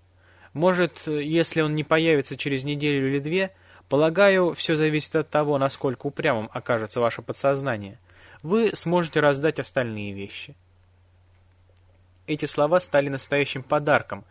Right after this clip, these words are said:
который я получил от неё в тот день, хотя тогда этого не знал.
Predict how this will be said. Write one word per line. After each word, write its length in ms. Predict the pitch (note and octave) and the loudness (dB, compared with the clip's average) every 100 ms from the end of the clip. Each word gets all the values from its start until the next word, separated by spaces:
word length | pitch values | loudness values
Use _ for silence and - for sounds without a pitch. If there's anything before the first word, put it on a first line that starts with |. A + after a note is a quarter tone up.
| _ - _ | _ -20 _
который 400 | - A2 D#3 D3+ | -4 -2 0 0
я 120 | B2+ | 0
получил 420 | A#2+ B2+ B2 - E3+ | 0 0 -2 0 -2
от 120 | - | -2
неё 140 | C3 | -6
в 80 | A#2+ | -8
тот 240 | C3+ C3 | -6 -8
день, 260 | A#2 G#2+ F#2+ _ _ _ _ _ | -6 -10 -10 _ _ _ _ _
хотя 500 | - C#3 C#3+ F#3+ F3+ | -2 0 2 4 4
тогда 400 | - - C3+ C3+ C3+ | 2 -2 -2 2 0
этого 260 | B2+ B2+ | 2 -4
не 160 | B2+ C3 | -4 -6
знал. 380 | B2+ A#2+ F#2+ | -6 -6 -6